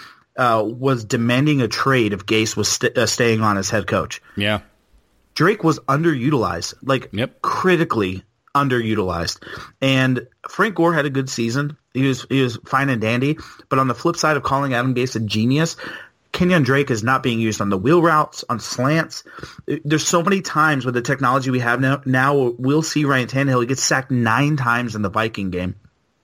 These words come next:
Speaker 1: It, it's on sack seven or eight, and it's third and seven, maybe third and eight,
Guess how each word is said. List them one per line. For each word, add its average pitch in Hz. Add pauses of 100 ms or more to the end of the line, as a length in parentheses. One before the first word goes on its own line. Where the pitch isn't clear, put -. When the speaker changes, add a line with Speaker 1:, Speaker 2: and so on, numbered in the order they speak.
(340)
Speaker 1:
It, 139
it's 139
on 135
sack 147
seven 143
or 127
eight, 113 (420)
and 139
it's 127
third 151
and 135
seven, 151
maybe 165
third 147
and 139
eight, 135